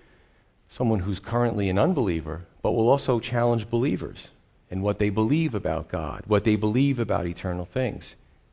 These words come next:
and how they're willing to be part of the solution. Sometimes we get caught up in,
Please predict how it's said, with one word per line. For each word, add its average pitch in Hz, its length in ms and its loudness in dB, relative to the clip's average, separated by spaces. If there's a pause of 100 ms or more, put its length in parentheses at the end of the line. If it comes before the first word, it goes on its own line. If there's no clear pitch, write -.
(560)
and 92 120 -2
how 117 180 4
they're 127 180 2
willing 117 280 2
to 107 80 0
be 110 120 -2
part 104 300 -4
of 101 40 -4
the 101 80 -6
solution. 127 520 -6 (1120)
Sometimes 139 400 4
we 135 80 4
get 120 200 4
caught 117 280 4
up 117 200 4
in, 101 280 0